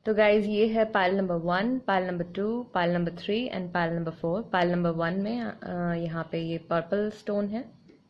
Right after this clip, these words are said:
amethyst। Pile number टू में yellow stone है, pile number three में red stone है and pile number four में blue stone है।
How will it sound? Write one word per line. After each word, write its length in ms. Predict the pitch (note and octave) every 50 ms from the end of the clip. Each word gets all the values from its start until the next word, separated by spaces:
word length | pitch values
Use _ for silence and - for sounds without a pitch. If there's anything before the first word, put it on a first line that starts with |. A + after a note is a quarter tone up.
| - -
amethyst। 640 | F3 F3 E3+ E3+ - G#3+ A#3 C4+ C4+ - - - - _ _ - - - - - _ _ -
Pile 180 | - G3 F#3 F#3
number 160 | F#3 F3+ F3
टू 240 | F3 F3 F#3+ F#3 F3+
में 300 | F#3 F#3 F3+ F3+ - - -
yellow 440 | F3 F3 E3+ F3 E3+ E3 E3+ F#3+ G#3
stone 360 | - - - A3 G#3+ G#3+ A3
है, 240 | A3+ A#3 A#3+ A#3+ A#3
pile 260 | - - - E3 E3+
number 200 | E3+ E3+ E3+ E3+
three 320 | F3 - - - F#3+ F#3+
में 140 | F3+ F3 E3+
red 260 | D#3 E3 E3+ F#3+ F#3
stone 340 | - - - A3 A3 A3 A3
है 340 | A3 A3+ A3+ - - F#3 F3+
and 100 | F3 F3
pile 140 | E3 D#3+ D#3
number 220 | D#3 D#3+ D#3+ E3
four 300 | E3 - - F#3 F#3 F#3+
में 260 | G3 G3 G3 G3 E3+
blue 180 | D#3+ E3 E3 D#3+
stone 340 | D#3+ - - D#3 D#3 D3+ D3
है। 180 | C#3+ C#3+ C#3